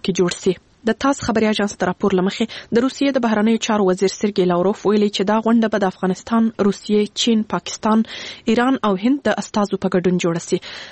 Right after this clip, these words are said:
په راپور کې راغلي چې لاوروف له خپل افغان سیال سره د لیدو په اړه وویل، «موږ په ګډه پوهیږو چې په افغانستان کې د روغې جوړې لپاره هڅو ته اړتیا شته.» د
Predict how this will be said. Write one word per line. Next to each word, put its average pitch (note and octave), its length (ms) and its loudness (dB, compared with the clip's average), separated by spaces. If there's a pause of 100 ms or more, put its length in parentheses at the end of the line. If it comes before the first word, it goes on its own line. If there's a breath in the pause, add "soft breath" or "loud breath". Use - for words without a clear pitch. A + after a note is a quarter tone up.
(100)
په C4 120 2
راپور C#4 260 0
کې C#4+ 140 0
راغلي C4 260 0
چې A#3+ 180 0
لاوروف A3+ 320 0 (140)
له G#3 140 0
خپل - 260 0
افغان A3 260 0
سیال G3 380 -2
سره G3 160 2 (160)
د A3 140 2
لیدو G#3+ 200 0
په - 160 -4
اړه G3+ 220 2
وویل، B3+ 260 2 (460 loud breath)
«موږ C#4 80 0 (160)
په B3+ 40 2 (180)
ګډه B3+ 160 2 (100)
پوهیږو A3+ 400 0
چې - 100 -4
په F#3 140 0
افغانستان B3+ 560 0
کې A#3 60 0
د F#3+ 160 0
روغې G3 220 2
جوړې A#3+ 260 2
لپاره F#3 320 -2
هڅو - 200 -6
ته - 60 -6 (100)
اړتیا G3+ 320 -2
شته.» - 180 -4 (540 loud breath)
د - 20 4